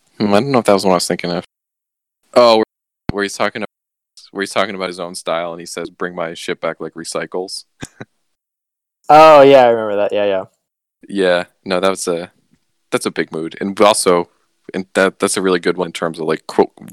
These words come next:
Speaker 1: quoting yourself in poems and stuff.
Speaker 2: Yeah.
Speaker 1: That,
Speaker 2: I
Speaker 1: I don't know, yeah,
Speaker 2: some
Speaker 1: that's
Speaker 2: reason
Speaker 1: No,
Speaker 2: Go
Speaker 1: go on.
Speaker 2: ahead.
Speaker 1: No, no, you go.
Speaker 2: Uh, uh,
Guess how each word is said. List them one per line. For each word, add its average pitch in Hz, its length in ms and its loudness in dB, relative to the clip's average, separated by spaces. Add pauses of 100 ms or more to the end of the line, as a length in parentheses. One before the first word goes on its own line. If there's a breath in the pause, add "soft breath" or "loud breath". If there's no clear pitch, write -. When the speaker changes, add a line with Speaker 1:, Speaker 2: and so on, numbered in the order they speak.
(160)
Speaker 1:
quoting 85 360 -2
yourself 78 400 -6
in 78 100 -12
poems 82 320 -8
and - 100 -14
stuff. - 380 -8 (460)
Speaker 2:
Yeah. 90 140 -6 (500)
Speaker 1:
That, 107 340 0
Speaker 2:
I 123 100 -4
Speaker 1:
I 107 80 -2
don't 92 120 -4
know, 87 120 -10
yeah, 87 180 -4
Speaker 2:
some 175 80 0
Speaker 1:
that's 185 100 0
Speaker 2:
reason 117 560 -2 (360)
Speaker 1:
No, 98 120 -4
Speaker 2:
Go 127 80 4
Speaker 1:
go 117 60 2
on. - 40 -2
Speaker 2:
ahead. 117 260 2 (560)
Speaker 1:
No, 120 240 -4
no, 113 80 -6
you 98 160 -10
go. 90 200 -8 (200)
Speaker 2:
Uh, 117 380 8 (920)
uh, 107 600 0